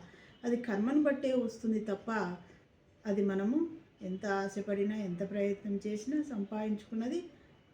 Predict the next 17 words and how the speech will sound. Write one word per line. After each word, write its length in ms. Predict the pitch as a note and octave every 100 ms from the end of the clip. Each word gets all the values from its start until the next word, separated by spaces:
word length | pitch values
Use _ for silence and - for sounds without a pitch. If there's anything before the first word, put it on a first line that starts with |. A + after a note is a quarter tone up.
| - A3+
కాదు. 280 | A3+ G3+ D#3+ - -
ఎందుకంటే 800 | A#3 D#4 C#4+ C4 C#4 A3+ F#3 G3 - - - - G#3
మనుషుడు 800 | A3+ D4 D#4 C4 G#3 F3+ F3 F3 - - - -
ఎప్పుడైతే 880 | G3 G#3 C4 C4 C4 B3+ G3+ F#3 F#3 - - - F#3+
జన్మ 320 | G3 G3+ B3
తీసుకుంటాడో 720 | B3 A#3+ - A3+ G#3 G3+ G3+
అప్పుడే 640 | F#3 F3 G3+ A3+ G#3 F3+ - - - - -
అతని 260 | A#3 B3 A3+
ప్రారంధ 520 | G#3+ F#3 G3+ A3+ B3+
కర్మ 600 | B3+ A#3+ A#3 G#3+ F#3 F3+ G3+
లిఖితమై 480 | G3 - A3 A3+ G#3+
ఉంటుంది. 640 | G3+ G3+ G3 G#3 F#3+ F3+ - - - - - - - -
వాని 260 | G#3+ G#3 G#3
యొక్క 220 | G3 A3 F#3+ F3+ F3+ - - - - -
ఆస్తిపాస్తుల 680 | F#3+ F3 A3 A3+ A3 - A3+
విషయము 400 | A3+ A3 A3+ A3+
కానీ, 440 | A3 G#3+ A3 A3+